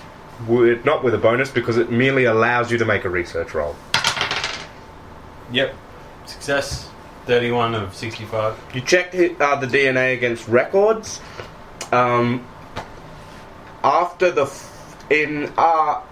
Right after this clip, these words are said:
Speaker 1: the year after the fall, one, uh, a young boy emigrated here from a s-,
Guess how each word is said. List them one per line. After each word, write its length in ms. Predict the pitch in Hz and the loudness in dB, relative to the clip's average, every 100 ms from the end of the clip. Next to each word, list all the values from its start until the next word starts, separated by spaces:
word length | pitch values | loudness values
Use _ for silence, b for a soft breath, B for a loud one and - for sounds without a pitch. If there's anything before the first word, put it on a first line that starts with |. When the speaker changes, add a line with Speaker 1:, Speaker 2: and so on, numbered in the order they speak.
| - - 131 | -18 -10 -4
Speaker 1:
the 60 | |
year 200 | 143 175 | 2 4
after 360 | 151 156 160 175 | 4 2 2 -2
the 60 | 151 | 0
fall, 380 | 165 151 139 | 4 4 4
one, 580 | 117 120 143 156 165 165 - - - | 2 4 4 2 -2 -8 -12 -18 0
uh, 460 | 127 123 123 127 - | 2 4 4 2 0
a 600 | 123 127 123 120 120 120 - - - - - - - - - - - - | 2 4 4 4 2 0 -4 -16 -20 -20 -20 -20 -20 -18 -18 -18 -14 0
young 280 | 127 135 127 | 2 2 2
boy 220 | 127 131 | 4 4
emigrated 680 | 127 135 135 127 127 123 117 | 2 0 2 4 4 2 0
here 220 | 123 123 | 2 2
from 280 | 123 127 120 | 2 0 2
a 140 | 110 | -2
s-, 320 | 107 - - | -2 -4 -10